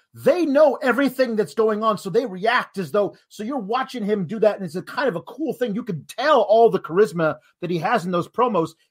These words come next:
even if without the subtitles, uh, I, I might be a little lost, but, like,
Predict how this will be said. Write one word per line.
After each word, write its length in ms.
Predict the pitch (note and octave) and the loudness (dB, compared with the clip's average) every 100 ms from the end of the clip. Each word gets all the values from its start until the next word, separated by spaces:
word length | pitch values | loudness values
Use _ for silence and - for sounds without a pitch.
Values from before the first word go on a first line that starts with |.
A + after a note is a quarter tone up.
| - | -6
even 380 | C4 A3 G3+ - _ | -2 2 0 -2 _
if 260 | B3 A3 - | 2 2 2
without 380 | F3+ G#3 A#3+ B3 | -4 2 2 0
the 60 | |
subtitles, 760 | E3+ C4 A#3+ F#3 D#3+ D#3+ F#3 - _ _ | -2 0 0 0 0 -2 -6 -12 _ _
uh, 160 | F#3+ E3+ - _ | -8 -8 -10 _
I, 140 | - E3+ C#3+ | -4 -4 -4
I 80 | C3+ | -6
might 220 | D3+ D#3 | -4 -4
be 80 | D#3 | -4
a 20 | |
little 240 | D3 C#3+ C#3 | -6 -6 -2
lost, 360 | G#3+ F3+ - - | 0 0 -4 -8
but, 160 | E3 | -6
like, 180 | - - | -6 -10